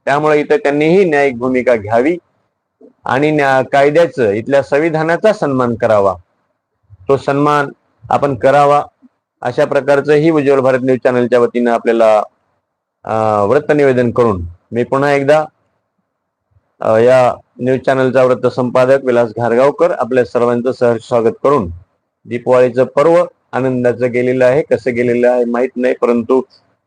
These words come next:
जसं गेलं तसं गेलं, परंतु बांधवांनो, सर्व महाराष्ट्रीय वासियांना किंवा भारतीय जनतेला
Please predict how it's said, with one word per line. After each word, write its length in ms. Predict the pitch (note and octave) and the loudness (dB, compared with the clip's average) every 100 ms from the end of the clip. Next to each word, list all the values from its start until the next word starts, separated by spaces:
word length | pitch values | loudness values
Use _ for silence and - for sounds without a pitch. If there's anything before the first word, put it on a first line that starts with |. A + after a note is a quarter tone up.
| A2 | -2
जसं 300 | C3 C3 F3 | -2 2 2
गेलं 200 | F3 F3+ E3+ | 4 2 2
तसं 200 | D3+ E3+ | 0 2
गेलं, 180 | E3+ | 2
परंतु 400 | E3 E3 D#3+ D#3 | 2 0 0 0
बांधवांनो, 640 | E3 D3+ D3 D3 D#3+ E3+ D3 | 0 2 2 2 2 2 2
सर्व 260 | C#3+ D#3 | 2 2
महाराष्ट्रीय 500 | D3+ C#3+ D3 - D3+ | 2 0 0 0 0
वासियांना 560 | C#3+ C#3 C#3+ D3 D3+ E3 | 2 0 0 -2 0 -4
किंवा 220 | D#3 D3+ | -2 -4
भारतीय 460 | C3+ C3+ C3 F3 E3+ | 0 -2 0 0 2
जनतेला 440 | C#3 A#2 B2 G#2+ | 2 0 0 0